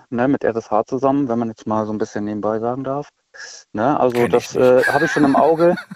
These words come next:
Speaker 1: Hm.
Speaker 2: Aber in Hamburg hast du uns auf jeden Fall empfangen. Da hast du uns, äh, mitbekommen.
Speaker 1: Auf jeden
Speaker 2: Okay,
Speaker 1: Fall.
Speaker 2: sehr gut.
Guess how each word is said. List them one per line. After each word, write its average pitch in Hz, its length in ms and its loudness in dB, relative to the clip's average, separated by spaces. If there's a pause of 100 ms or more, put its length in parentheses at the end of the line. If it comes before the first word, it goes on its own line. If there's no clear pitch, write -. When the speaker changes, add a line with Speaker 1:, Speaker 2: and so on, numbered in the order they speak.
(220)
Speaker 1:
Hm. 240 220 4
Speaker 2:
Aber 156 180 2
in 151 80 0
Hamburg 190 280 0
hast 185 160 -4
du 170 60 -2
uns 156 120 -6
auf 143 120 -6
jeden 139 160 -4
Fall 123 160 -4
empfangen. 98 420 -8
Da 98 120 -4
hast 113 180 -8
du 104 60 -8
uns, 101 240 -10
äh, 85 260 -8
mitbekommen. 92 380 0
Speaker 1:
Auf 110 60 -8
jeden 117 240 4
Speaker 2:
Okay, 101 80 -6
Speaker 1:
Fall. 98 240 2
Speaker 2:
sehr 90 160 -6
gut. 64 240 -20